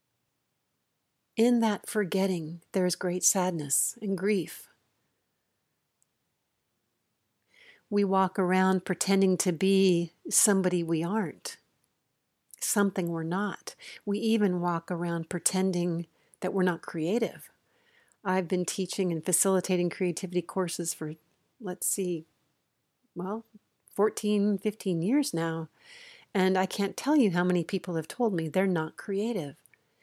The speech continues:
until <laughs> we work together and they begin to see that they are, and they begin to remember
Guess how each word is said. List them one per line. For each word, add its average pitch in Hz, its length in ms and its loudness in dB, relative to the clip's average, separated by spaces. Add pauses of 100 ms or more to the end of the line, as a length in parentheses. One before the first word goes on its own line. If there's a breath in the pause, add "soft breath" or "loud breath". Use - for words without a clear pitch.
(280 loud breath)
until 202 800 8 (180 loud breath)
<laughs> - 180 -20
we 220 140 10
work 226 240 8
together 170 600 6 (280 loud breath)
and 190 140 4
they 175 100 8
begin 175 320 6
to 170 100 0
see 170 240 4
that 156 160 -6
they 156 120 -4
are, 175 380 2
and 170 100 -2
they 170 80 0
begin 170 320 2
to 170 140 -2
remember 165 840 2